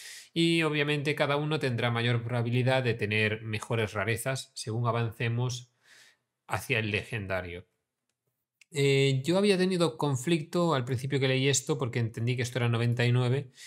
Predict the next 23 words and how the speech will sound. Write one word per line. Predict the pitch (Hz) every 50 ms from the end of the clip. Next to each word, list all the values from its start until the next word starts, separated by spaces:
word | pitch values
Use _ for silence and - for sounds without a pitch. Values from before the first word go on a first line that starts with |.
| - - - _ _
pero | - 135 123 123 127 131 131 123 - - _ _ - - - _ _ _ _
es | - 127 120 110 - - 117
nueve | 120 117 107 107 92
coma | - - 87 85 82
nueve, | 87 85 90 - _ _ _
¿vale? | - 101 113 135 131 123 - _ _ _ _ _ _ -
Eh, | 101 104 107 107 107 107 107 107 107 107 - - - _ _ _ _ _ _ _ _ - - - - _ _ _ _ _ _
imagino | - 135 131 123 120 - 165 160 160 135
que | 110 151 147 143 139 143 147 151
esto | 139 - - - 143 135 120
por | 135 135 127
ahora | 127 131 139 135 127
no | 123 135 147 156 147 151
podré | 147 139 139 139 139
dejároslo | 135 127 120 - 139 139 131 127 117 - 110 117 113 120 117 117 117 - - _ _ _ _ _ _ _ _ _ -
en | 107 107 104
la | 107 107
descripción, | 110 110 107 - - 120 123 117 - - 160 160 156 165 - - - _ _ _ _ _ _ _ _ _ _ _ _ - - _ _ _ - - _
pero, | - 156 143 131 123 120 113 110 110 110 107 107 104 104 101 101 98 95 98 98 92 87 - _ _
pero | - 123 117
no | 113 110
hay | 101
problema. | 90 98 90 90 90 85 78 82 - _